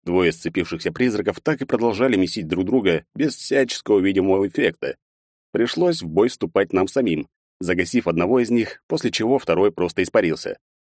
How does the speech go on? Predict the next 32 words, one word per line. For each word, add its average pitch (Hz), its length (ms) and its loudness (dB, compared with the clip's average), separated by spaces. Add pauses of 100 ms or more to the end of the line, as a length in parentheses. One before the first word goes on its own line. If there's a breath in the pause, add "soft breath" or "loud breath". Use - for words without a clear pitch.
(420)
К 78 40 -6
этому 80 280 0
времени 95 540 0 (120)
окуклились 127 640 0
и 92 60 -12
те 113 160 0
двое, 104 280 2
что 85 200 -4
лежали 87 320 0
под 85 180 -2
кучами, 90 560 -2
и - 100 -6
пришло 156 360 0
время 120 340 2
для 87 160 -2
подведения 85 680 0
предварительных 87 640 0
итогов. 85 480 -2 (640)
Все - 240 0
живы 139 460 2
и 85 80 0
частично 95 440 0
здоровы. 98 460 2 (380)
Это - 180 0
не 107 80 4
может 92 300 2
не 104 80 2
радовать. 78 360 0 (540)
Остальное 143 640 2
всё 104 240 0
не 113 140 2
очень. 82 420 -2